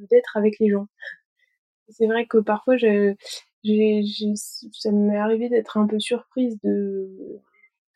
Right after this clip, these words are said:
du contact, heu, que, que certains services avaient avec les patients.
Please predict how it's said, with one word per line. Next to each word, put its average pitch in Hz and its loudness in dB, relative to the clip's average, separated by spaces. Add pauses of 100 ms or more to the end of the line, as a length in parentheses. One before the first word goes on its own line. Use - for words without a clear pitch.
(640)
du 214 -4
contact, 226 0
heu, 202 2 (120)
que, 202 0
que 208 -2
certains 220 -10
services 214 -6
avaient 208 -2
avec 202 -6
les 208 -6
patients. 240 -8